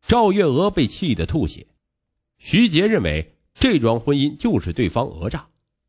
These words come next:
夫妻俩时常争吵。王玉琪还经常当着赵月娥的面儿给母亲打电话告状，王柳燕就打电话指责亲家，这让赵月娥焦头烂额。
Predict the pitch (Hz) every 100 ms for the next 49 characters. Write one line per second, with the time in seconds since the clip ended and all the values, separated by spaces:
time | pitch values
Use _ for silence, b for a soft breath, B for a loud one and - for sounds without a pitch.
0 | _ - 190 202 190 110 113 - 185 123
1 | 123 147 - - _ _ _ _ _ _
2 | _ _ _ _ - 196 233 165 - 190
3 | 170 151 156 208 214 147 127 151 180 175
4 | 139 190 131 95 127 185 160 90 - -
5 | 113 80 73 - - - 95 - 95 127
6 | - 139 - _ _ _ _ _ - 160
7 | 208 147 180 113 120 87 90 117 131 -
8 | _ - 78 95 110 165 87 - _ _
9 | _ _ _ _ _ 226 226 127 104 123
10 | 101 95 78 92 - 156 190 - 82 87
11 | - 60 -